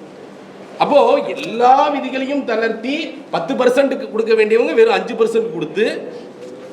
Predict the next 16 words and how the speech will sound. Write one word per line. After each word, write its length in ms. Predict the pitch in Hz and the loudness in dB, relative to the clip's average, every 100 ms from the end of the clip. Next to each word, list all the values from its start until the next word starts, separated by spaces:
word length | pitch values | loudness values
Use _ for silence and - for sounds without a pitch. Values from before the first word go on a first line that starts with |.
| - 202 | -4 4
அஹ், 340 | 196 190 175 180 | 6 6 2 -2
சப்லெட் 400 | 180 247 240 214 | 0 0 0 0
பண்ணக்கூடாது, 560 | 233 220 220 214 269 | 0 2 4 6 6
ஆனா 220 | 254 202 220 | 4 2 0
சப்லெட்டிங் 580 | 208 185 226 226 196 175 | -2 0 0 0 -4 -6
ஃபுல்லா 220 | 190 185 165 | -2 0 0
அலவுடு. 360 | 160 151 165 262 269 - - - | -2 -2 0 0 0 -4 -14 -6
So 140 | 277 | -4
எல்லா 720 | 190 147 185 220 262 311 311 | -4 -6 -4 2 2 2 0
வயலேஷனும் 520 | 269 262 262 262 269 | 0 0 -2 -2 -6
செய்து, 520 | 226 214 208 214 262 339 - - - - - | -4 -2 -2 -2 -2 -2 -8 -14 -18 -20 -14
அம், 240 | 127 151 139 | -10 -8 -6
மக்களுக்கு 680 | 160 226 285 226 269 262 175 | -6 2 2 2 -4 -6 -2
ஆயிரக்கணக்கான 720 | 180 220 220 214 190 185 165 | 0 2 2 -2 -2 -4 -4
கோடி 380 | 160 175 151 - | -6 -6 -8 -8
இழப்பு. 320 | 139 143 - | -2 -2 -2